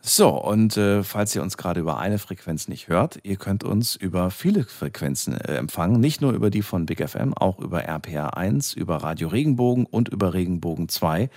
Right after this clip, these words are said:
sind wir jeden Abend von null bis zwei Uhr live zu hören. Nach zwei Uhr ist es dann, ähm,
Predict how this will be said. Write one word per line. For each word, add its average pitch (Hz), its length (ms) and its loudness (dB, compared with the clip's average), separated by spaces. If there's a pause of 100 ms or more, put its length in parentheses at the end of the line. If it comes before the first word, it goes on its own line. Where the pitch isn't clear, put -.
(400)
sind 107 300 2
wir 107 220 4
jeden 90 260 0
Abend 78 280 -4
von 82 160 -4
null 87 200 2
bis 90 200 -6
zwei 76 300 -2
Uhr 82 360 -2 (140)
live 87 460 0
zu - 180 -2
hören. 87 360 2 (480)
Nach 98 420 2
zwei 101 360 4
Uhr 101 420 4 (460)
ist 92 200 0
es - 200 -4
dann, 76 440 0
ähm, 73 460 -4